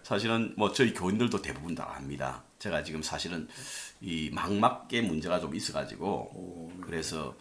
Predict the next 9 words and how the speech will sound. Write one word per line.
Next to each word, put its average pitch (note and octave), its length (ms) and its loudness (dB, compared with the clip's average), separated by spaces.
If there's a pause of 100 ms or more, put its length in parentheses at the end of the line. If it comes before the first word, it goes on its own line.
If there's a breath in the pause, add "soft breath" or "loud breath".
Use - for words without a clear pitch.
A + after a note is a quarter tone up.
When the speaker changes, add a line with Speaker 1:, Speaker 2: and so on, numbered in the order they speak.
(200 loud breath)
Speaker 1:
조기 F#2+ 360 2
은퇴를 D2 540 -2
계획하고 C2+ 680 -6
Speaker 2:
아, A#2+ 160 2
그렇습니까? A#2 520 0
Speaker 1:
있습니다. - 120 -4
예, E2+ 200 0
그래서 F2 320 -2
이제 D#2+ 400 -4